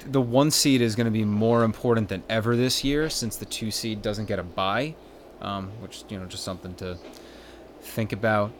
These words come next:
Uh, but, uh, I don't, I don't know if I'd be surprised, but, I mean, they, they're certainly the heavy favorite.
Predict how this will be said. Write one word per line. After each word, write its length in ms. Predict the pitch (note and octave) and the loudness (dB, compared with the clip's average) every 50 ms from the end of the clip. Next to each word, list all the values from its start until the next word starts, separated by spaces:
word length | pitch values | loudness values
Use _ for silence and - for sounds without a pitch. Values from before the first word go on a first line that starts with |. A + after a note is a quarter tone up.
| - - | -16 -10
Uh, 360 | - F#2+ F#2+ F#2 F#2 F#2 F#2 F2 - - | -6 -4 -2 -2 -2 -2 -4 -6 -8 -8
but, 160 | - F2 E2+ - - - - - - - - - - - - - - - - - - | -10 -10 -10 -10 -14 -20 -20 -20 -20 -20 -20 -20 -20 -20 -20 -20 -20 -20 -20 -18 -16
uh, 80 | - - - - - - - - - - | -14 -14 -12 -12 -14 -14 -16 -18 -8 -2
I 100 | D#3 F3+ | 2 6
don't, 100 | G3 G3+ | 6 8
I 100 | F#3 F#3 | 8 8
don't 80 | F#3+ G3 | 10 8
know 60 | F#3+ | 8
if 80 | - F3 | 10 8
I'd 120 | C#3+ B2+ | 8 8
be 80 | C3 A#2+ | 6 4
surprised, 580 | - - - - - B2 A#2+ A#2+ A2 A2+ G#2 G#2 | 4 2 -2 0 2 4 4 6 4 4 2 0
but, 100 | G2 F#2+ | 0 -2
I 20 | |
mean, 100 | G#2 G2+ | -2 -2
they, 140 | F#2+ F#2+ G2+ | -2 -2 -4
they're 280 | - F#2+ G#2+ F#2+ A2 G2+ | -4 -6 -4 -4 -4 -4
certainly 440 | - - - G#2+ G2+ G2+ F#2+ F#2+ F2+ | -4 -4 -4 -2 -2 -2 -2 -4 -4
the 60 | E2+ | -4
heavy 200 | E2 G2 F2+ E2 | -4 -6 -6 -6
favorite. 560 | D#2+ - - - F#2+ F#2 F2+ F2 E2 - - | -10 -10 -6 -2 -2 -2 -2 -4 -8 -12 -12